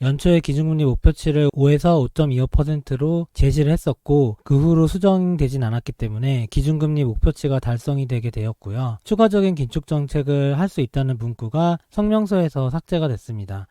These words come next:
은행 불안이 현재 지속되고 있는데 에프엠씨에서도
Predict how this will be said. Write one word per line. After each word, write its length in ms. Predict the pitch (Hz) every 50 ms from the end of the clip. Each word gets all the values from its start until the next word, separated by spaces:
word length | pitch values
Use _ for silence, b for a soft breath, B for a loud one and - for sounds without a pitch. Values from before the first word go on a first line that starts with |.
| _
은행 260 | 139 151 175 190 190 175
불안이 560 | 175 170 165 160 156 147 147 143 143 143 143
현재 320 | 143 180 185 170 175 170 147
지속되고 460 | - 131 131 - - - 143 127 120
있는데 560 | 110 107 104 107 117 143 147 139 131 117 107 104
에프엠씨에서도 1120 | 135 120 113 - - 147 147 139 - - 131 123 107 117 110 104 135 147 160 160 160 147